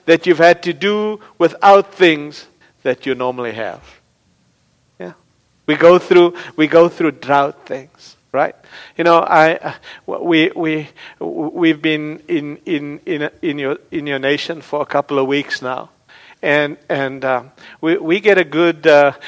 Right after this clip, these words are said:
we have a very good, um, gra-, in South Africa, we get a lot of international news, so we, we're pretty up to date with what happens. But while we were in, in, in, in the, in the U S,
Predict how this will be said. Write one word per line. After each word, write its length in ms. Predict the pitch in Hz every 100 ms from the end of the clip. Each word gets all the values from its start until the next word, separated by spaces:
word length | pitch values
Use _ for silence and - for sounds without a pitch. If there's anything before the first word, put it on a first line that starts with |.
| -
we 100 | 160
have 100 | 165
a 80 | 165
very 360 | 139 151 165 156
good, 440 | 127 143 151 147 - - _ - - _
um, 460 | - 127 123 120 127 _ _ _
gra-, 460 | - 135 147 - - -
in 140 | 165
South 180 | 127 139
Africa, 440 | 147 - 151 - 127
we 140 | 127
get 140 | 139
a 60 | 135
lot 200 | 131 139
of 140 | 131
international 680 | 131 135 110 113 113 - 113
news, 280 | 107 110 107
so 180 | - 123
we, 220 | 135 143
we're 180 | 156 170
pretty 300 | - 165 151
up 180 | 131 -
to 80 |
date 320 | 110 120 131 -
with 180 | -
what 140 | 123 127
happens. 540 | 123 - 123 117 _ _ _ - - -
But 140 | 143
while 240 | 151 165
we 100 | 165
were 200 | 151 147
in, 400 | 143 170 156 147 151 - - -
in, 260 | 151 151
in, 320 | - 175 160 165
in 220 | 175 160
the, 180 | 139 -
in 160 | - 160
the 100 | 147
U 240 | 139 151
S, 360 | 131 120 - -